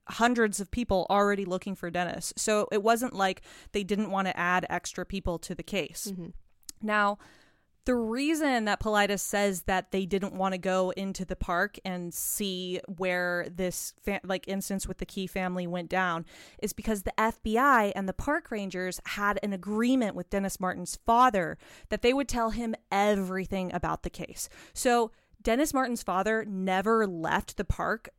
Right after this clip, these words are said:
Speaker 1: for two months after his son went missing. He was, like, so involved in all of this, obviously, 'cause he wants to find his son. So he's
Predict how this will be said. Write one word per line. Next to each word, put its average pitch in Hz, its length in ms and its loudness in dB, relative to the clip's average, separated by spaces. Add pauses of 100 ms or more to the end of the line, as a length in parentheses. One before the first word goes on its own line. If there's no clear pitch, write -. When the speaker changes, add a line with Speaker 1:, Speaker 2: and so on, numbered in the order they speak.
(140)
Speaker 1:
for 208 100 -2
two 233 380 0
months 185 500 0
after 170 540 -2
his 185 200 -4
son 180 220 -2
went 160 160 -4
missing. 165 400 -8
He 226 340 0
was, 226 360 2
like, 202 120 -4
so 208 360 4
involved 190 440 2
in 190 80 -2
all 180 140 2
of 175 80 -2
this, 180 160 -2
obviously, 226 320 0
'cause - 140 -10
he 226 60 -2
wants 226 240 -2
to 240 60 -12
find 254 220 0
his 262 100 -2
son. - 380 -2 (380)
So 220 420 2 (140)
he's 240 420 -2